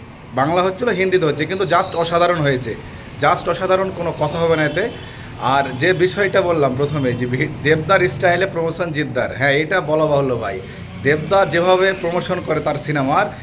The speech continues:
সেম সেই স্টাইলে কিন্তু এবার মানে জিদ্দাও শুরু করছে। অনেক সময় জিদ্দার বিষয়ে বলা হয় যে জিদ্দা ঠিকভাবে প্রমোশন করছে না, কখন আসছে সিনেমা, কখন চলে যাচ্ছে, মানুষ জানতেই পারছে না, এরকম কিন্তু ঘটে। কিন্তু এবার এটা কিন্তু হবে না,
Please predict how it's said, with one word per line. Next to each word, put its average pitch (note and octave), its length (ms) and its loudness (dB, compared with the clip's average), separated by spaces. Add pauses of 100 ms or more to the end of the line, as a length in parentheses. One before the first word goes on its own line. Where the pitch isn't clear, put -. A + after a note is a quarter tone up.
(180)
সেম F#3 320 0
সেই F3 280 2
স্টাইলে F3+ 340 0
কিন্তু E3 240 -2
এবার D#3+ 260 2 (240)
মানে C#3+ 380 -4 (360)
জিদ্দাও D3+ 320 0
শুরু E3 200 -2
করছে। C#3 260 -4
অনেক C#3+ 220 0
সময় D#3+ 380 -6 (340)
জিদ্দার D3 280 -2
বিষয়ে D#3 240 -2
বলা D3+ 240 0
হয় D3 140 2
যে C#3 80 -4
জিদ্দা C#3+ 260 -4
ঠিকভাবে C#3+ 300 -2
প্রমোশন C#3+ 380 -4
করছে C#3 240 -2
না, C#3 200 -2 (440)
কখন D3 300 2
আসছে D3 220 -2
সিনেমা, D3 380 0
কখন C#3+ 280 0
চলে C#3+ 180 4
যাচ্ছে, C#3+ 220 -2
মানুষ C#3 260 0 (180)
জানতেই D3 280 2
পারছে D3 260 -2
না, C#3+ 120 0
এরকম D#3+ 320 0
কিন্তু D#3 160 -2
ঘটে। C3+ 260 -2
কিন্তু D#3+ 240 -4
এবার F3 360 2 (160)
এটা D#3 200 -4
কিন্তু D#3 220 -4
হবে C#3+ 200 0
না, G#2+ 80 -4